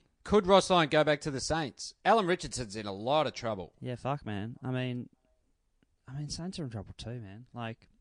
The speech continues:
Speaker 2: ah,
Speaker 1: Well, they're getting rid of
Speaker 2: jeez.
Speaker 1: all his assistants. I know.
Speaker 2: Yeah.
Speaker 1: See, the thing is, the Saints made their five-year prediction that they would be in the,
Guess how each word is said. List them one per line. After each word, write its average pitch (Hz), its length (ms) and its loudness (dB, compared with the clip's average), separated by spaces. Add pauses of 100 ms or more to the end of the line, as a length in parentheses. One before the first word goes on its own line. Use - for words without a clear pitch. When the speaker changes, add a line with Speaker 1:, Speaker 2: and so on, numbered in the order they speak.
(120)
Speaker 2:
ah, 127 200 -12
Speaker 1:
Well, 151 80 -2
they're 175 80 6
getting 208 180 6
rid 196 80 4
of 165 80 4
Speaker 2:
jeez. 175 40 6
Speaker 1:
all 202 140 8
his 180 120 2
assistants. 135 800 -6
I 160 80 4
know. 202 160 4
Speaker 2:
Yeah. 202 160 0
Speaker 1:
See, 214 200 0
the 208 120 -2
thing 254 200 -2
is, 180 120 -2
the 180 80 -6
Saints - 480 -4 (240)
made 151 220 -2
their 135 120 -2
five-year 135 460 0
prediction 127 400 -6
that 120 140 -8
they 127 180 0
would 120 300 -6
be 143 480 -2
in 127 400 -6
the, 113 380 -8